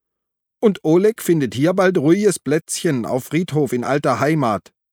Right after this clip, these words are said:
Walde spürte, wie sein Gegenüber unruhig wurde und ihn verstohlen beobachtete. „Dann gut Nacht.“ Die Neugier erlosch ebenso schnell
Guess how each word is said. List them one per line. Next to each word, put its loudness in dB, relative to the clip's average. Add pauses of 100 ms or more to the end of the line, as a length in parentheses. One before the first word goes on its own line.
(600)
Walde -2
spürte, -4
wie -2
sein -4
Gegenüber -4
unruhig -4
wurde -4
und -8
ihn -6
verstohlen -4
beobachtete. -6 (1400)
„Dann -2
gut -2
Nacht.“ -2 (840)
Die -2
Neugier 0
erlosch -2
ebenso -4
schnell -6